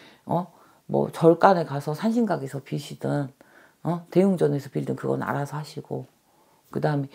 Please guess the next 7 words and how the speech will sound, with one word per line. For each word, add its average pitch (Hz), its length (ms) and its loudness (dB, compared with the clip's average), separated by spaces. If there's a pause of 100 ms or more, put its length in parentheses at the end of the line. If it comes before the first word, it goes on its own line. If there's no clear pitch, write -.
(260)
여기서 185 680 6
와서 151 380 6
비는 170 320 0
것도 180 440 0
본인 151 280 -2
알아서 123 360 -8
하시고. 135 480 -14